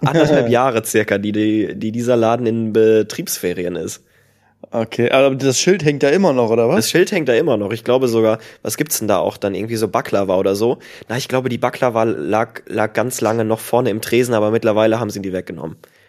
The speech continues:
Speaker 2: Wie dumm, müssen ja noch Miete zahlen.
Speaker 1: Ja, wirklich.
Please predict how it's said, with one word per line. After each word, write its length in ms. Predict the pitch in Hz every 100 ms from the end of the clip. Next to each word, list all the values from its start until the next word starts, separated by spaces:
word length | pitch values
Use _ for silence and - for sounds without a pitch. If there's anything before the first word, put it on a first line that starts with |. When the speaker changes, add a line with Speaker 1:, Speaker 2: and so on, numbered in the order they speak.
| -
Speaker 2:
Wie 120 | 107
dumm, 320 | 110 123 147
müssen 160 | 110 120
ja 60 |
noch 120 | 107
Miete 300 | 107 156 190
zahlen. 400 | 123 98 98 98 110 _ _ -
Speaker 1:
Ja, 140 | 107
wirklich. 440 | 104 135 - -